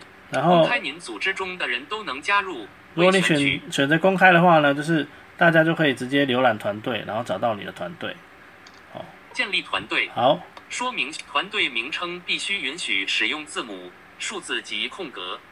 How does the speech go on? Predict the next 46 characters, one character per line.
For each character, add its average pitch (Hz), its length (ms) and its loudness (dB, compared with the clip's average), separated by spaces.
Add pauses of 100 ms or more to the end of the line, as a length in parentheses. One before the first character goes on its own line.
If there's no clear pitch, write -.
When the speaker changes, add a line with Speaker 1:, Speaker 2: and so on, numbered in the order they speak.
Speaker 2:
编 202 180 -2
辑 131 220 -8
方 170 220 -4
块。 143 240 -2 (420)
建 240 200 -4
立 139 140 -2
团 113 260 -4
队 175 160 -2
按 147 160 -2
钮。 92 260 -4 (120)
Speaker 1:
那 214 160 6
如 214 80 6
果 202 160 10
你 143 120 4
都 180 140 6
填 165 260 2
好 143 160 6
了， 123 160 4
就 156 120 -2
可 160 120 0
以 139 140 2
右 170 140 2
上 147 200 4
角 110 280 -2
有 107 100 -4
个 123 100 -6
建 151 220 0
立 143 80 0
团 113 220 -4
队 127 160 -2
的 110 80 -2
按 135 180 6
钮， 90 220 -2 (180)
点 - 160 -2
下 139 180 2
去， 120 380 -4
哦， 110 160 -10
它 123 80 -4
就 135 100 -4
可 127 120 -6
以 101 40 -6
建 104 280 -8
立。 104 140 -10 (720)
Speaker 2:
团 160 240 -4
队 190 200 -2
名 117 160 -6